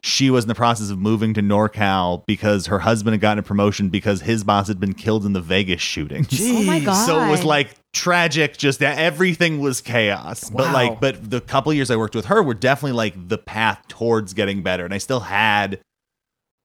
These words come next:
Speaker 1: the end of that is almost this, like, culmination that flipped into, like, the, the actual growth. But, like, I had to just, like, shed it. Like, one of the first things,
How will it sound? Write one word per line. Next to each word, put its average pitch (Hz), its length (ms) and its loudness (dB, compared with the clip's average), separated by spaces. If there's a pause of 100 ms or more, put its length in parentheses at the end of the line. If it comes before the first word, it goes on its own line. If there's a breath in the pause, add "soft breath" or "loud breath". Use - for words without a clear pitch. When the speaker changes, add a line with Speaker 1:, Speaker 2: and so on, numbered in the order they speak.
(100)
Speaker 1:
the 113 300 -2
end 143 240 2
of 117 140 -2
that 120 220 4
is 107 100 -2
almost 117 360 0
this, 113 160 -4
like, 104 200 -2
culmination 104 560 2
that 101 100 -2
flipped - 420 -2
into, 98 320 0
like, 87 360 2
the, 85 300 -2 (180)
the 90 280 2
actual 90 440 0
growth. 76 500 -4
But, 90 160 -2
like, 90 160 -2
I 98 80 0
had 101 140 -2
to 98 80 -4
just, 87 180 -8
like, 92 100 -4
shed 101 280 0
it. 92 60 0
Like, 104 300 -2 (200 loud breath)
one 127 100 2
of 135 80 2
the - 20 -2
first 135 100 0
things, 135 180 -4